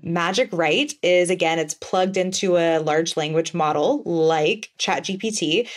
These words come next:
So you can ask it to write headlines. You can ask it to write Instagram posts, Facebook posts, and things like that.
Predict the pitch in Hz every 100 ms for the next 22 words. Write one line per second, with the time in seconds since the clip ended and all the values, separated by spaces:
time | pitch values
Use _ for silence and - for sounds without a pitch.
0 | - - 202 185 196 196 185 175 185 -
1 | 208 - - 175 156 151 156 - 302 320
2 | 185 160 147 147 156 165 143 160 - 180
3 | - 180 165 160 - 277 277 202 175 156
4 | 156 180 151 151 - - 262 - 170 -
5 | 165 147 - 160 160 160 151 151 156 147